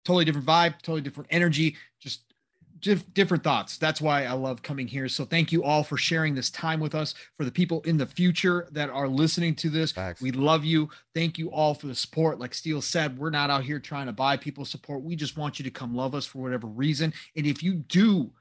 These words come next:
Speaker 1: love us and you do find something different from us than the other shows, please tell other people to come on in and just check us out.
Speaker 2: Yeah.
Speaker 1: Uh, again,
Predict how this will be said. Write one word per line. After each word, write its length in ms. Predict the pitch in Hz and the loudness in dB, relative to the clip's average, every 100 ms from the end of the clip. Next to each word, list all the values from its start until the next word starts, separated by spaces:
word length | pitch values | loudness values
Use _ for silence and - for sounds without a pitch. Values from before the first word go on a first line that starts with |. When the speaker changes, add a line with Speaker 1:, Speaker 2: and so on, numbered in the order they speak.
| _ _ | _ _
Speaker 1:
love 240 | 139 156 143 | -2 0 2
us 320 | 101 - - | -2 -8 -14
and 160 | - 139 | -8 -4
you 100 | 139 | -4
do 280 | 113 175 190 | 0 0 0
find 400 | - 165 165 160 | -2 -2 0 -2
something 480 | - 160 165 151 139 - _ _ | -4 -6 -4 -4 -6 -12 _ _
different 420 | 160 170 165 147 - _ | 2 2 0 -6 -8 _
from 240 | 170 170 160 | 2 2 2
us 380 | 139 123 - - | -2 -2 -6 -6
than 280 | 151 139 139 | -4 -4 -2
the 140 | 131 | -2
other 180 | 143 143 | 0 0
shows, 540 | 135 - 151 143 120 - - _ | 0 -2 -2 -2 -4 -8 -18 _
please 600 | - 185 196 151 110 - - _ _ _ _ | -8 0 2 4 0 -6 -12 _ _ _ _
tell 220 | 175 175 | 2 4
other 160 | 156 156 | 2 0
people 400 | - 143 127 113 | -4 -6 -6 -10
to 140 | 135 | -8
come 240 | - 156 | -4 0
on 160 | 143 135 | 0 -2
in 200 | 143 151 | -4 -6
and 120 | 143 123 | -4 -4
just 320 | 127 139 - | -4 -4 -4
check 320 | - 170 - | -2 -2 -2
us 200 | 147 - - | -4 -4 -2
out. 280 | 135 165 175 - 95 | 0 0 -2 -12 -8
Speaker 2:
Yeah. 140 | 87 | -6
Speaker 1:
Uh, 80 | 143 | -4
again, 440 | 143 156 165 147 | -4 2 4 4